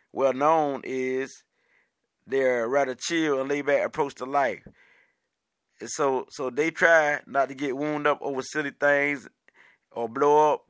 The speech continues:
situations out of proportion, and they're able to remain calm and level-head-,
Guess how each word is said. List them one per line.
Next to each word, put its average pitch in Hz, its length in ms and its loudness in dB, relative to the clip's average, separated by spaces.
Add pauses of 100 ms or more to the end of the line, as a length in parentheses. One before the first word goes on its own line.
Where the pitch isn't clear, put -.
situations 147 680 -6
out 131 140 -2
of 131 60 -4
proportion, 139 680 0 (540)
and 120 180 -6
they're 143 160 2
able 151 240 -2
to 143 460 -6 (100)
remain 135 400 -4
calm 156 520 2
and 127 140 -8
level-head-, 143 500 0